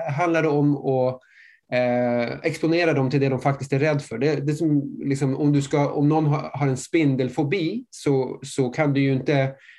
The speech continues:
ta dem in i ett rum fullt av fåglar för att, att behandla dem, eh, bara för att de kanske inte vågar gå in i rummet med spindlarna. Du, du, de måste in i rummet med spindlarna. Det är där man kan säga, eh, förändringen händer i, i hjärnan och i, i, eh,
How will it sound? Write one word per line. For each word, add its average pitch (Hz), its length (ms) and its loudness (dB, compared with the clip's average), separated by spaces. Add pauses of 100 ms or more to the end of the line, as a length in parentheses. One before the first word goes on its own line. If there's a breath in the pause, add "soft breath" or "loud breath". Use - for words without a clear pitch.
(200 loud breath)
ta 160 180 2
dem 143 200 4
in 151 300 4
i 135 400 0
ett 131 160 -2
rum 143 260 2
fullt 127 220 -4
av 123 60 0
fåglar 170 580 2
för 135 240 0
att, 123 220 0
att 120 60 -4
behandla 123 420 0
dem, 117 460 -6
eh, 117 140 -2
bara 123 220 0
för 120 100 -4
att 120 80 -6
de 120 380 -6 (220)
kanske 131 220 -2
inte 131 120 0
vågar 131 340 2
gå 127 140 0
in 170 220 0
i 127 60 2
rummet 117 300 -2
med 117 100 -8
spindlarna. 143 480 0
Du, 143 180 0
du, 143 160 -4
de 170 260 0
måste 170 380 -2
in 143 220 2
i 123 60 -2
rummet 120 260 -2
med 120 100 -4
spindlarna. 147 640 -2 (400 loud breath)
Det 143 60 0
är 139 40 4
där 131 640 2 (240)
man 120 100 -4
kan 135 100 -2
säga, 120 260 -2 (140)
eh, 151 140 0
förändringen 147 800 0
händer 117 580 -4
i, 113 280 -6
i 120 60 -2
hjärnan 143 540 0
och - 240 -10
i, 120 40 0
i, 117 480 -4
eh, - 260 -8